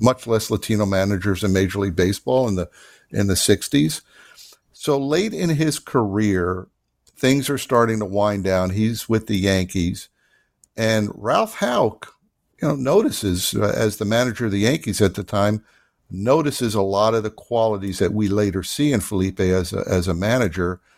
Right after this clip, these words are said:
and as a leader, and, uh, and mentions to him that he feels like Felipe's got a future, uh,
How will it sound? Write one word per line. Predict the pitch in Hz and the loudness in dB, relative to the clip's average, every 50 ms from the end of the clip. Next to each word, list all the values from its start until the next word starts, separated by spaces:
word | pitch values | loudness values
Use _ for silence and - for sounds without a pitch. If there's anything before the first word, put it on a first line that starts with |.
| _ _ _ _ _ _ | _ _ _ _ _ _
and | - 95 95 | -4 0 0
as | 95 92 90 101 | 0 0 0 -2
a | 87 | -4
leader, | 92 98 117 139 156 139 104 87 85 95 98 - _ _ _ _ _ _ _ _ - | -2 -2 0 0 0 0 0 -2 -2 -4 -8 -12 _ _ _ _ _ _ _ _ -2
and, | 110 104 104 104 104 98 98 98 | 0 2 2 2 0 0 -2 0
uh, | 101 98 101 101 - | 0 2 2 0 -2
and | - 120 104 101 107 | -4 -6 -4 0 2
mentions | 131 160 180 180 - 135 107 92 - - | 2 2 2 0 -2 -2 -2 -2 -2 -2
to | - 110 | -2 -2
him | 95 90 104 98 95 101 107 110 | 0 0 0 2 2 0 0 -2
that | 104 101 98 101 98 - | 0 2 2 2 0 -2
he | - 90 104 120 131 | -6 -4 -2 -2 -2
feels | - - 120 113 104 104 95 - | -2 -2 0 0 0 0 -2 -2
like | 104 101 101 101 - - _ _ _ _ _ _ _ _ _ _ | 0 0 0 0 -2 -8 _ _ _ _ _ _ _ _ _ _
Felipe's | _ - 107 101 117 143 143 135 110 104 - | _ -4 -2 0 0 0 0 0 -2 -2 -2
got | - 117 107 101 | -2 -2 0 0
a | 107 | 0
future, | 101 - - 98 95 90 - 107 98 98 107 - _ _ _ _ _ _ _ _ _ _ _ _ - | 0 0 0 0 0 0 0 -2 -2 -2 -2 -6 _ _ _ _ _ _ _ _ _ _ _ _ -6
uh, | 104 | -6